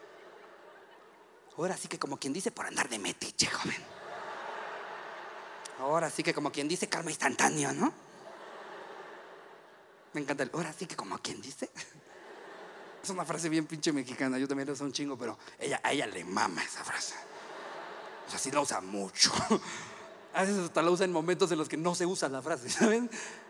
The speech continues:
De que dice, "Voy a comprar helado, ¿chocolate o vainilla?". Ahora sí que como quien dice, "Vainilla, joven". A todo le mama esa frase. <laughs>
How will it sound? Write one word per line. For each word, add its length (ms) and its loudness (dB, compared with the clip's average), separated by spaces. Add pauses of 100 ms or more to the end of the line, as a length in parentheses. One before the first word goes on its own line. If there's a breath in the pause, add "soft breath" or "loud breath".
(160)
De 80 -4
que 80 4
dice, 160 6
"Voy 140 10
a 20 2
comprar 280 10
helado, 320 8
¿chocolate 420 6
o 40 10
vainilla?". 460 8
Ahora 140 10
sí 100 2
que 80 0
como 160 8
quien 120 8
dice, 200 10
"Vainilla, 420 10
joven". 340 10 (1400)
A 160 6
todo 220 8
le 140 6
mama 200 10
esa 120 4
frase. 260 2
<laughs> 1800 -4